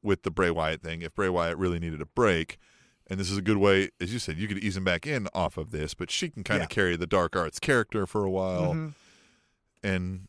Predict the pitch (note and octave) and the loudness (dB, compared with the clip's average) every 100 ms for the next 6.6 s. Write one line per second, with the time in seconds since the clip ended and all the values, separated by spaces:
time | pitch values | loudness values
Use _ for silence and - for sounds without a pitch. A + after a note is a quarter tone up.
0 | _ A2+ B2 C3+ A#2+ F3 G#3+ B3 - - | _ -4 0 0 0 -2 0 -4 -6 -16
1 | _ _ _ _ _ _ _ _ _ _ | _ _ _ _ _ _ _ _ _ _
2 | _ _ B2+ C3 G#2+ - G#2 F#2+ _ _ | _ _ -8 -6 -8 -10 -14 -16 _ _
3 | _ - - _ F#3 G3+ F#3+ F#3 E3+ D3 | _ -20 -20 _ 4 4 4 4 6 4
4 | B2+ C3 B2+ D3+ F#3 F3 D#3 D#3 D3+ B2 | 0 -8 -4 -2 0 0 0 -6 -6 -6
5 | C#3+ C#3 - B2 B2 B2 A2+ - A#2 E3 | -6 -6 -6 -6 -4 -6 -6 -10 -4 -2
6 | F#3 - D#3+ C#3+ - | -2 -4 -4 -4 -8